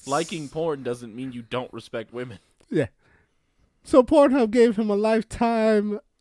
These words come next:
Speaker 2: uh, membership.
Speaker 1: Yeah, 'cause that's a hell of a
Speaker 2: <laughs>
Speaker 1: shout out.
Speaker 2: That's a hell of a shout out.
Speaker 1: Yeah.
Speaker 2: So, ten, y-, ten days before the Pornhub Award, the first annual
Speaker 1: Pornhub
Speaker 2: Pornhub Awards,
Speaker 1: Awards.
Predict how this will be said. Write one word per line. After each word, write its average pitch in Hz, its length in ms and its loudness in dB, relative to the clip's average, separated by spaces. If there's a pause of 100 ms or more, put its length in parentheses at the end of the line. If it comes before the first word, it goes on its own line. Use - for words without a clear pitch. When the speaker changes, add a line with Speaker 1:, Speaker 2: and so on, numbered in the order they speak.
Speaker 2:
uh, 196 220 0
membership. 165 640 2 (200)
Speaker 1:
Yeah, 190 180 -4
'cause 135 140 -12
that's 160 180 -4
a 135 80 -4
hell 147 260 -2
of 147 80 -4
a - 60 0
Speaker 2:
<laughs> - 100 -6
Speaker 1:
shout 220 180 -2
out. 107 220 -8
Speaker 2:
That's 240 140 -10
a 233 80 0
hell 254 180 -4
of 233 80 -4
a 226 40 -4
shout 277 240 -4
out. 160 200 -6 (160)
Speaker 1:
Yeah. 127 160 -14 (340)
Speaker 2:
So, 202 960 4 (1200)
ten, 320 340 -2
y-, 247 200 -4 (180)
ten 277 400 -2
days 160 840 0 (540)
before 175 500 0
the 151 140 0
Pornhub 175 560 -2
Award, 127 300 -4
the 139 80 -4
first - 540 4 (520)
annual 165 800 -2 (840)
Speaker 1:
Pornhub 156 180 0 (300)
Speaker 2:
Pornhub 190 260 4
Awards, 131 580 2
Speaker 1:
Awards. - 640 -12